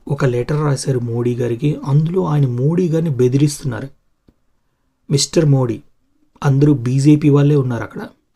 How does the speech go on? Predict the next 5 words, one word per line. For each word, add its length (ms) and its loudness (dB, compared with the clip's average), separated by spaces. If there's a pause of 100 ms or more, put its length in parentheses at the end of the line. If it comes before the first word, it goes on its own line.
(680)
జాగ్రత్తగా 560 0 (100)
చూసుకుని 440 0
బాబుని 800 0 (480)
బాగా 420 0
తిట్టు." 440 -8